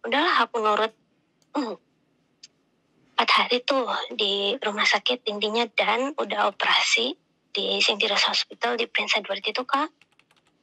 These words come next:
Udah gitu kan, si, eh, eh, namanya sarkomanya itu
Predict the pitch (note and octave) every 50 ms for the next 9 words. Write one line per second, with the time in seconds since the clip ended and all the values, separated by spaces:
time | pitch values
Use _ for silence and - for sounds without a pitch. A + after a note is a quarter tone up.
0 | _ _ - G#3+ G3+ G#3+ G#3 G#3 - - - - C#4 C4+ - - E4 F4 - -
1 | _ _ _ _ _ _ _ _ _ _ _ _ - - - - - A#3 A3+ G#3+
2 | A3 A3 A3 A3+ G#3+ - - G#3 A3 A3+ A3 A3 A3 G#3+ G#3+ G#3+ G#3+ A3 A3 -
3 | - - - G3+ G#3 G#3+ G#3 G#3+ G#3 G#3 G#3+ A3 G#3+ A3 A#3 - - - G#3+ -
4 | - - G#3+ G#3+ G#3+ G#3+ G#3 A3 A#3 G#3+ - B3 - E4